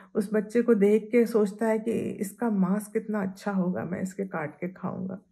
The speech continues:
और दूसरा व्यक्ति जो है वो उसी छोटे बच्चे को गाय के देख के सोचता है, "अरे, ये तो मेरा भाई है, क्योंकि मैं और ये एक ही गाय का दूध शेयर कर रहे हैं, हम पी रहे हैं, तो ये मेरा भाई हुआ।"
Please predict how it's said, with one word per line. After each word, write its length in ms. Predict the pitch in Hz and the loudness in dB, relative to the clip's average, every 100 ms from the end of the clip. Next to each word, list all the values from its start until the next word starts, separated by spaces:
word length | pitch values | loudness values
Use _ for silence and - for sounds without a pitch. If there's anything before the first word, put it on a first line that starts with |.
| _ _ - - _ | _ _ -20 -20 _
और 80 | 220 | 0
दूसरा 420 | 202 214 196 269 | 2 2 4 2
व्यक्ति 340 | 262 254 254 254 | 2 0 -2 0
जो 140 | 247 | 2
है 140 | 240 | 2
वो 180 | 240 247 | 2 0
उसी 380 | - 220 - 277 | 0 -2 0 0
छोटे 320 | - 226 233 | 4 4 6
बच्चे 340 | 220 208 - 208 | 4 2 -2 0
को 140 | 202 | 0
गाय 280 | 190 156 175 | 0 0 0
के 120 | 202 | 0
देख 280 | 190 196 190 | 0 -2 -2
के 80 | 214 | -4
सोचता 380 | 202 190 202 | -2 -4 -6
है, 60 | 202 | -6
"अरे, 160 | 196 233 | 0 2
ये 160 | 214 | 2
तो 160 | 202 233 | 0 -2
मेरा 240 | 214 220 | 0 -2
भाई 340 | 202 175 - 202 | -4 -4 -2 0
है, 300 | 196 - _ _ _ _ - _ | 0 -4 _ _ _ _ -20 _
क्योंकि 220 | 214 202 | 0 4
मैं 300 | 226 208 233 | 4 4 4
और 220 | 226 208 | 2 0
ये 140 | 208 214 | 2 0
एक 340 | 214 233 233 | 2 0 2
ही 80 | 247 | 2
गाय 260 | 208 202 190 | 2 2 2
का 120 | 196 | 2
दूध 260 | 190 202 | 0 -2
शेयर 300 | 190 - 190 | -6 -4 -2
कर 240 | 190 - 190 | -2 -2 -6
रहे 180 | 190 190 | -2 -2
हैं, 300 | - - _ | -2 -12 _
हम 100 | 196 | -4
पी 240 | 196 190 190 | -2 0 2
रहे 380 | 190 190 185 | 4 4 4
हैं, 140 | 185 - - - - | 2 -2 -12 -20 -6
तो 60 | 240 | 2
ये 100 | 247 | 4
मेरा 240 | 240 247 | 6 4
भाई 340 | 226 196 214 233 | 2 4 6 6
हुआ।" 240 | 202 147 | 4 -2